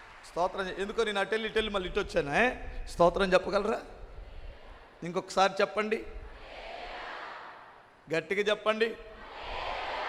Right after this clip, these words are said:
సరేనమ్మా, రేపు మూడు రోజులు కాస్తంత దీన్ని ఆపి బంద్ చేసి, అర్థమవుతుందా? ఇరుకులో ఉన్నావు, అప్పుల్లో ఉన్నావు, సమస్యల్లో ఉన్నావు,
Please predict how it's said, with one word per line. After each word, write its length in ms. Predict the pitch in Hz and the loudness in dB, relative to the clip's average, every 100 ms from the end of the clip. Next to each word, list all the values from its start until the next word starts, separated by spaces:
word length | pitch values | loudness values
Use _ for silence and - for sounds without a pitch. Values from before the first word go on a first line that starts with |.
| - - - - - - - | -4 -4 -4 -6 -8 -10 -12
సరేనమ్మా, 560 | - 165 160 143 131 127 - - - - - | -6 -4 -4 -6 -12 -14 -18 -20 -20 -20 -10
రేపు 180 | 151 165 | -4 -4
మూడు 240 | 170 180 | -4 -2
రోజులు 520 | 180 220 233 202 143 - - - - | 2 2 2 0 -2 -8 -18 -14 -4
కాస్తంత 640 | 165 - 160 127 139 123 - - - - - - _ _ - | -4 -2 -4 -2 -6 -6 -14 -20 -20 -20 -20 -20 _ _ -10
దీన్ని 260 | 151 139 | -8 -4
ఆపి 400 | 139 170 240 247 - - - - - - - - _ _ _ - - - | 0 0 -2 -8 -10 -16 -20 -20 -20 -20 -20 -20 _ _ _ -20 -20 -6
బంద్ 300 | 151 180 190 | -4 -4 0
చేసి, 420 | 196 190 247 - - - - - - - - | 0 2 -2 -2 -8 -20 -20 -20 -20 -18 -14
అర్థమవుతుందా? 680 | 135 196 190 185 170 151 110 - - - - - | -4 -2 -2 -2 0 0 -2 -12 -20 -20 -20 -6
ఇరుకులో 400 | 202 247 - 277 | 0 0 4 8
ఉన్నావు, 380 | 240 202 170 127 - - - - | 8 8 0 -2 -6 -14 -10 0
అప్పుల్లో 400 | 180 - 262 254 | 0 2 6 8
ఉన్నావు, 480 | 185 160 139 - - - - - | 8 0 -4 -6 -12 -14 -16 -2
సమస్యల్లో 540 | 180 214 226 247 220 | 2 2 2 2 2
ఉన్నావు, 340 | 160 143 151 | 0 -2 -4